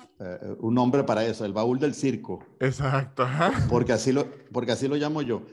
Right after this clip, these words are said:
Speaker 1: Cuando
Speaker 2: Ajá.
Speaker 1: la, la, la cosa no está funcionando como yo quiero, pelo por el baúl del circo y saco malabaristas, este,
Speaker 2: Sí.
Speaker 1: acróbatas, este,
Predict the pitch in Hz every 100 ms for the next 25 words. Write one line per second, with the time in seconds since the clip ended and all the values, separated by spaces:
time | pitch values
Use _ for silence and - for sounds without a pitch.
0 | - _ 120 117 113 113 117 - 110 113
1 | 113 110 104 104 98 98 95 101 117 117
2 | 147 147 143 151 156 135 127 123 110 107
3 | 113 127 127 147 151 170 - _ _ _
4 | _ _ 127 127 147 143 135 120 117 120
5 | 135 131 156 151 156 165 - 113 131 123
6 | 151 143 - 127 117 113 110 107 143 147
7 | 151 151 147 139 - - 110 120 117 113
8 | 120 120 135 143 139 139 139 139 135 _
9 | 113 110 113 107 101 98